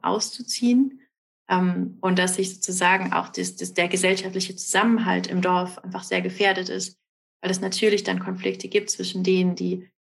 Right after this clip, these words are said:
gehen und denen, die bleiben wollen und Strukturen, die jahrzehntelang sehr gut funktioniert haben, solidarische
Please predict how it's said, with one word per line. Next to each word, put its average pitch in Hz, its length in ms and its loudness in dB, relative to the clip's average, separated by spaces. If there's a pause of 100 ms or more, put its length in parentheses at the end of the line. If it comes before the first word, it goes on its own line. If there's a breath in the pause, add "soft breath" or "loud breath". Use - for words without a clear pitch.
(120)
gehen 208 300 4
und 180 160 -2
denen, 185 200 2
die 185 120 0
bleiben 190 440 2
wollen 175 360 0
und 185 180 -4
Strukturen, 202 580 -2
die 180 120 0
jahrzehntelang 180 720 -4
sehr 190 200 2
gut 190 200 -6
funktioniert 185 560 0
haben, 180 320 -10
solidarische 185 760 0